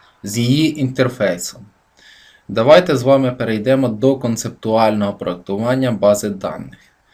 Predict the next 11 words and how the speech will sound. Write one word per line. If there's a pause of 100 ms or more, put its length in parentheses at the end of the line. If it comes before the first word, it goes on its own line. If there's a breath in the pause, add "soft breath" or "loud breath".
(520 soft breath)
Тому
що
неможливо (2000)
працювати
з
системою
управління
базами
даних
Microsoft
Access,